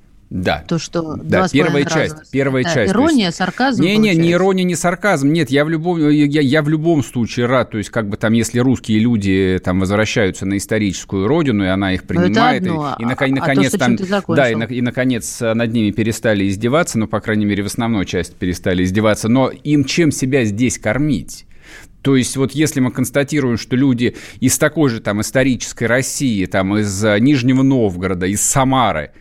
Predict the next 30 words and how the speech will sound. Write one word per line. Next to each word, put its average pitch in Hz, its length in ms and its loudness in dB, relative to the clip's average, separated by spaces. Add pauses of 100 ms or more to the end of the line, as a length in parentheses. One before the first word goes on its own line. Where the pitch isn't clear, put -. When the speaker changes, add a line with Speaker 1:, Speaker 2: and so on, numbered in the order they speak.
(460)
Speaker 1:
Богатая 98 720 -2
Самара, 127 580 -2
богатый 113 560 -2
Нижний 120 440 0
Поволжье, 107 760 0 (160)
то 120 80 -4
есть 107 160 0
должны 139 400 2
куда-то 151 420 -2
уезжать 123 480 0
для 113 160 -2
того, 131 240 -2
чтобы - 220 -4
себя 135 240 0
прокормить, 131 680 -2 (340)
это - 200 -2
кому 175 380 0
вопрос 135 480 0
надо 127 200 0
задавать? 104 460 0
Вы, 110 520 2
как 127 260 0
бы, 104 140 0
господа 151 420 0
хорошие, 135 460 -2
вы 117 100 0
себе 139 200 -2
как 180 200 -2
это - 160 -6
представляете? 127 920 -2